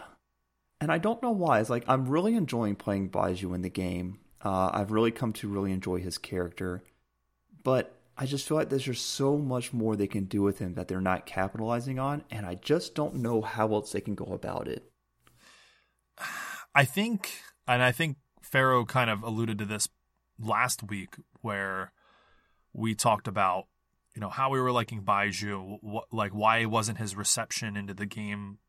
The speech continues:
Speaker 2: very, like, taken very well. And I think it's just, you know, for a character that has been, you know,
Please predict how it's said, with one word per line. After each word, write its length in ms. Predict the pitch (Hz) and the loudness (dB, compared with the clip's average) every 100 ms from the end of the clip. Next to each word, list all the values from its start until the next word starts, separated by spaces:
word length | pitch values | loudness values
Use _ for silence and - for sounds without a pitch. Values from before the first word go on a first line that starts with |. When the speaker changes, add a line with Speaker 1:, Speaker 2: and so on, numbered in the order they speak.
| - | -10
Speaker 2:
very, 500 | 110 104 98 95 92 _ 110 | -2 -2 0 -4 -8 _ -8
like, 180 | 95 | -6
taken 320 | - 135 120 101 | -4 -4 -4 -4
very 220 | 98 95 | -4 -4
well. 360 | 98 95 90 - _ - - _ | 0 0 -2 -8 _ -20 -20 _
And 100 | 107 | 2
I 120 | 117 | 2
think 240 | 135 135 117 | 2 0 0
it's 160 | - | -2
just, 560 | - 113 107 - - - _ _ _ _ _ _ _ _ _ _ _ | 2 4 4 2 -2 -10 _ _ _ _ _ _ _ _ _ _ _
you 140 | - 127 | -2 4
know, 180 | 127 117 | 4 4
for 200 | - 139 | 2 2
a 60 | |
character 540 | - 160 180 - 175 151 | 4 4 4 2 0 2
that 320 | 123 123 117 | 4 4 4
has 240 | 120 110 | 0 -2
been, 460 | 104 110 101 98 98 _ _ _ _ _ _ _ _ _ | -2 -2 -2 -8 -16 _ _ _ _ _ _ _ _ _
you 120 | 120 | -8
know, 500 | 107 98 90 90 92 | -4 -4 -4 -4 -10